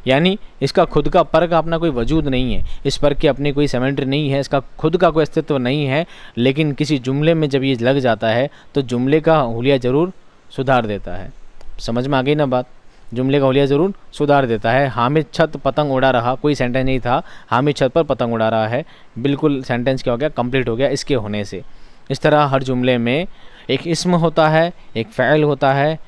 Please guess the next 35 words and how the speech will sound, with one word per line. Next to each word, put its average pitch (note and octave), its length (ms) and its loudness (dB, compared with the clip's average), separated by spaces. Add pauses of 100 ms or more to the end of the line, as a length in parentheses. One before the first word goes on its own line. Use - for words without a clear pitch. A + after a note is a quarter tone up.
(180)
एक C3 240 0 (540)
हर्फ D#3 360 0
होता A2+ 300 0
है, A#2 240 0 (320)
तीन D3 180 0
चीज़ों B2+ 280 -2
से B2 100 -4
मिलकर A#2+ 280 -2
क्या A#2+ 140 0
बनता A2 340 0
है, C3 220 -2 (420)
जुमला B2+ 380 0 (260)
बनता A2+ 320 0
है। B2 220 -2 (200)
ये C3+ 100 2
तीनों C3+ 260 -2
कलिमा A#2 340 -2
की C3 160 -8
अकसाम A2+ 440 -4
है A#2+ 60 -2
और C#3+ 60 -4
कलिमा A#2+ 340 -2
तीन A2+ 220 -6
तरह G#2+ 220 -4
का E3 220 -2 (340)
होता A2 260 -4
है। G2 180 -10 (220)
कलिमा B2+ 280 0
की C#3+ 140 -4
तीन C3+ 240 -2
अकसाम A#2 320 -2
है, B2 180 -6
इसम, C#3+ 220 -4
फ़ेल B2 280 0
और F#3 140 2